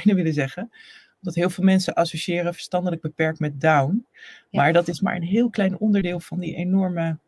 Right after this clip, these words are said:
Speaker 1: nou ja, eh, scala aan, eh, kinderen. Dat wist ik allemaal niet, hè, want ik ben, <laughs> ik kwam ook in die wereld terecht. Ehm,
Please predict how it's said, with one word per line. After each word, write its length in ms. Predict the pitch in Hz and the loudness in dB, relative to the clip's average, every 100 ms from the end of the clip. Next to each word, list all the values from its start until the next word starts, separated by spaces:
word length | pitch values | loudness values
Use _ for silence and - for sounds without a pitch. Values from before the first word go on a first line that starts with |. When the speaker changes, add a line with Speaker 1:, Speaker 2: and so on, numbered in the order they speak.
| - | -8
Speaker 1:
nou 180 | 160 | -8
ja, 180 | - 143 151 - | -8 -12 -16 -12
eh, 120 | 147 | -12
scala 480 | 147 160 170 - - | -8 -6 -4 -4 -4
aan, 240 | 151 156 | -4 -4
eh, 160 | 147 143 | -4 -6
kinderen. 320 | - 165 160 | -4 -2 -4
Dat 100 | 151 | 4
wist 200 | 226 226 | 6 6
ik 100 | 254 | 6
allemaal 200 | 214 196 | 6 8
niet, 160 | 190 185 | 8 6
hè, 120 | 214 | 2
want 120 | 220 | 2
ik 100 | 165 | 2
ben, 140 | 180 - - - | 2 2 0 0
<laughs> 1040 | 285 - - 233 - - - - - - | 0 4 2 2 -2 -14 -14 -14 -16 -16
ik 120 | - 196 | -16 0
kwam 200 | 202 202 | 4 4
ook 140 | 220 | 4
in 100 | 208 | 4
die 140 | 196 | 4
wereld 300 | 185 185 170 | 4 0 -2
terecht. 600 | - 160 160 262 - - _ | -6 -4 -4 -4 -8 -20 _
Ehm, 540 | 185 190 196 202 190 | -2 2 4 6 6